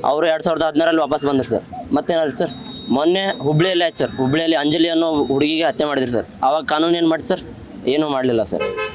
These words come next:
ಅದಕ್ಕೆ ಇಂಥವ್ರಿಗೆ ಬೇರೆ ದೇಶಗಳಲ್ಲಿ ನೋಡಿ ಸರ್, ಬೇಕಾದ್ರೆ ಅರಬ್ ಕಂಟ್ರೀಸಲ್ಲಿ ಹೋಗಿ ರೇಪ್ ಮಾಡಿದ್ರೆ ಏನು ಮಾಡ್ತಾರೆ ಸರ್? ನಡು ಬೀದಿಲಿ ನಿಂತ್ಕೊಂಡು ಇಂಥ ಮರ್ಮಾಂಗದಾಗಲಿ, ಹೆಣ್ಮಕ್ಳ ಮೇಲೆ ಅತ್ಯಾಚಾರ ಮಾಡೋದಾಗಲಿ, ಈ ಥರ ಮಾಡಿದರೆ ನದು,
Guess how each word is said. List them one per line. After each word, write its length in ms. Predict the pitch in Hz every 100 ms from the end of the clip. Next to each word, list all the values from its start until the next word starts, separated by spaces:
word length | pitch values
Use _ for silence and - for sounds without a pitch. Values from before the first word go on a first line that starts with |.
| - - - - - -
ಅದಕ್ಕೆ 300 | 156 - 170
ಇಂಥವ್ರಿಗೆ 440 | 180 226 226 151
ಬೇರೆ 320 | 131 196 226
ದೇಶಗಳಲ್ಲಿ 420 | 220 175 214 208
ನೋಡಿ 160 | 190 190
ಸರ್, 160 | 165 143
ಬೇಕಾದ್ರೆ 300 | 139 143 143
ಅರಬ್ 200 | 190 165
ಕಂಟ್ರೀಸಲ್ಲಿ 480 | 185 190 180 170
ಹೋಗಿ 280 | 160 160 147
ರೇಪ್ 360 | 180 123 165 185
ಮಾಡಿದ್ರೆ 260 | 180 180
ಏನು 120 | 170 170
ಮಾಡ್ತಾರೆ 300 | 165 170 -
ಸರ್? 160 | 175 - - - - - -
ನಡು 280 | 131 156 208
ಬೀದಿಲಿ 340 | 196 190 202
ನಿಂತ್ಕೊಂಡು 560 | 196 170 202 196 208 -
ಇಂಥ 200 | 151 160
ಮರ್ಮಾಂಗದಾಗಲಿ, 880 | 180 160 147 160 165 165 160 151 175
ಹೆಣ್ಮಕ್ಳ 420 | - 123 151 156
ಮೇಲೆ 200 | 165 160
ಅತ್ಯಾಚಾರ 340 | 143 160 156 156
ಮಾಡೋದಾಗಲಿ, 520 | 156 151 156 147 165 165 - 123
ಈ 120 | 156
ಥರ 180 | 185 170
ಮಾಡಿದರೆ 480 | 170 160 185 214
ನದು, 340 | 135 147 185